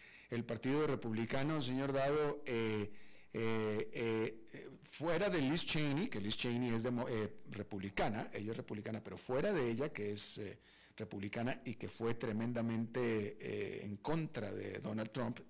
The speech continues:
y que perdió, por tanto, su reelección como senadora,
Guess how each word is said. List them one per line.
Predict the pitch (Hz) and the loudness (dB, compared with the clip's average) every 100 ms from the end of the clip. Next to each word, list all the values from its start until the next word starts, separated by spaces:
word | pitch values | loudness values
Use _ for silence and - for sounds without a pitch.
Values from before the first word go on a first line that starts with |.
| - | -4
y | 139 | -4
que | - 98 | -2 -6
perdió, | - 98 90 90 104 127 123 113 - - - - - - | -4 -6 -6 -4 2 4 4 2 -4 -10 -10 -14 -18 -8
por | 107 - | -6 -4
tanto, | - 127 127 123 107 95 | 0 2 2 0 -4 -4
su | - 107 | -2 -2
reelección | 101 98 98 - 110 | -2 -2 -2 -2 -2
como | 104 117 | 0 0
senadora, | 117 123 135 127 113 | 0 0 2 4 2